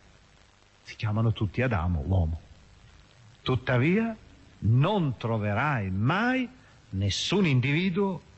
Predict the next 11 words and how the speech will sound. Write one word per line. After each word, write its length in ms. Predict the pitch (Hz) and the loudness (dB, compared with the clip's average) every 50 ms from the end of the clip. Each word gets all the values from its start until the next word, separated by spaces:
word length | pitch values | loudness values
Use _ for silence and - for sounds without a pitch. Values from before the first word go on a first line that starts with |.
| - - - - - | -20 -20 -20 -10 -4
uguale 460 | - 214 135 104 113 104 101 101 98 | -2 -2 0 2 0 0 0 0 0
all'altro. 640 | 98 92 85 82 80 78 78 78 - - - - 85 - - - - - - - _ - - - - - - - | 0 -2 -2 -4 -4 -6 -8 -10 -12 -12 -10 -10 -10 -12 -16 -20 -20 -20 -20 -20 _ -20 -20 -20 -20 -20 -10 -4
Quindi, 600 | - 214 233 214 175 143 123 110 98 90 85 82 - - - | -2 0 2 2 2 2 2 2 0 -2 -4 -6 -10 -14 -12
questa 300 | - 82 - - - 92 | -10 -10 -8 -6 -6 -4
bellissima 640 | 82 92 95 101 110 123 117 - - - 98 92 90 | -2 0 2 2 2 2 0 -2 -2 -2 -2 -2 -2
finale, 440 | - - 101 90 87 85 80 85 | -2 -4 -4 -4 -4 -4 -4 -4
sentitela. 580 | 85 - 120 120 - - 92 85 - - 82 82 - - - - - - - - - - - - _ | -2 0 0 0 0 0 -2 -2 -4 -6 -8 -10 -12 -16 -20 -20 -20 -20 -20 -20 -20 -20 -20 -16 _
Quindi, 480 | - - 202 240 226 226 233 247 220 - - - - - - - - - - _ | -2 0 2 4 4 4 4 2 0 -4 -8 -16 -20 -20 -20 -20 -20 -20 -14 _
ciascuno 760 | - - 127 120 - - - - - 180 208 185 160 143 123 | -4 -2 -2 -2 -2 -4 -4 -2 0 2 2 4 2 2 2
dovrà 300 | 123 120 113 120 131 123 | 2 2 2 2 0 0
dire, 420 | 117 143 170 190 196 240 247 - | 0 0 0 0 0 -2 -4 -8